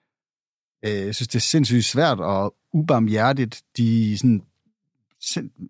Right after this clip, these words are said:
underlige prioriteringer, man skal begynde at foretage, jo ældre man bliver, og jo mere, øh, et barn kommer til at fylde i sit liv. Altså, at,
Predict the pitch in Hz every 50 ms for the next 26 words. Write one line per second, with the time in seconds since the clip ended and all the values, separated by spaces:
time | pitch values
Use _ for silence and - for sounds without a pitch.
0 | - - 147 175 170 135 120 104 - - 135 127 - - 208 208 - 110 98 98
1 | 101 101 - - 117 107 117 123 127 123 113 95 69 - 95 98 - - - 117
2 | 120 110 - 101 87 - - 101 104 104 110 117 117 110 104 98 117 113 101 -
3 | - - 104 101 92 95 92 98 101 98 101 104 110 110 110 107 101 98 95 92
4 | 90 90 82 69 67 64 64 55 _ _ _ _ _ 104 98 92 - - 104 -
5 | _ 123 127 123 104 92 101 95 95 113 104 - - 113 110 107 95 98 95 98
6 | 104 107 101 82 90 95 101 104 98 90 92 - -